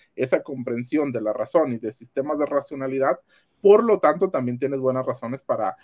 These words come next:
rechazar lo que se sostiene con ese, con ese concepto. Es decir,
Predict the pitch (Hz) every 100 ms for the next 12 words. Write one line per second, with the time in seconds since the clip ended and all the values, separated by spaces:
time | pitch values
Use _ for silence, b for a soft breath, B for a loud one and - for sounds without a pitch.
0 | b 131 120 117 - 127 139 127 127 123
1 | 117 - 107 - - 208 247 110 - 104
2 | 110 127 120 104 - _ 110 113 107 110
3 | 110 120 - - 113 120 135 147